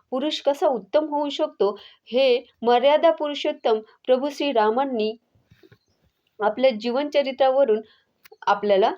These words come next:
समजतं. प्रभू श्रीरामातील देवत्व हे प्रभू श्रीरामांनीच निर्माण केलंय. मानव उच्च ध्येय आणि आदर्श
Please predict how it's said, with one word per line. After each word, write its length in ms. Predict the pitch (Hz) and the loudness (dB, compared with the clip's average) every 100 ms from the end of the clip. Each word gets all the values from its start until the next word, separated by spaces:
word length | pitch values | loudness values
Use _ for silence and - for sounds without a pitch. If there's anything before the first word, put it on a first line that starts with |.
| - - | -8 -4
समजतं. 560 | 320 233 190 190 165 147 - _ _ | -2 0 -2 -4 -6 -8 -10 _ _
प्रभू 280 | - 285 339 | 0 2 2
श्रीरामातील 720 | 370 320 311 294 277 285 294 269 | 0 0 0 -2 -2 -6 -6 -4
देवत्व 520 | 226 226 277 294 208 185 - | 0 2 0 0 -2 -2 -2
हे 80 | 247 | -2
प्रभू 300 | 254 262 254 | 0 0 0
श्रीरामांनीच 760 | 285 277 233 208 226 269 285 302 | -4 -4 0 0 -2 -2 -4 -4
निर्माण 380 | 320 220 214 196 190 | -6 -4 -4 -4 -2
केलंय. 320 | 185 156 143 147 _ _ | -2 -2 -4 -8 _ _
मानव 540 | 196 208 233 240 202 190 - | -4 0 0 2 2 0 -6
उच्च 320 | - 226 - 320 | -8 -8 -4 -4
ध्येय 320 | 262 302 269 202 208 | 0 0 2 0 -2
आणि 200 | - 254 - | -2 -2 -2
आदर्श 480 | 190 220 214 330 - | 0 2 4 2 2